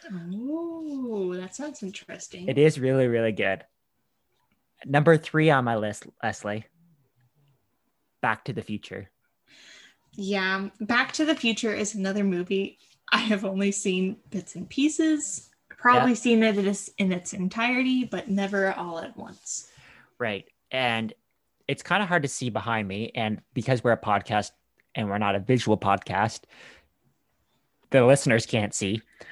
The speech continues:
Speaker 1: But Josh
Speaker 2: But
Speaker 1: is still pointing.
Speaker 2: I'm still pointing at the Back to the
Speaker 1: <laughs>
Speaker 2: Future posters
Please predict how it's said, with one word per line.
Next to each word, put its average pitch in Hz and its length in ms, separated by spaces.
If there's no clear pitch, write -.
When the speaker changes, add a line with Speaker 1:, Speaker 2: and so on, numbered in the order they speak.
Speaker 1:
But 233 140
Josh - 360
Speaker 2:
But 277 40
Speaker 1:
is 247 80
still 220 340
pointing. 220 600
Speaker 2:
I'm 147 120
still 156 200
pointing 131 340
at 123 120
the 117 60
Back 120 260
to 143 100
the 110 80
Speaker 1:
<laughs> - 0
Speaker 2:
Future 127 340
posters 110 640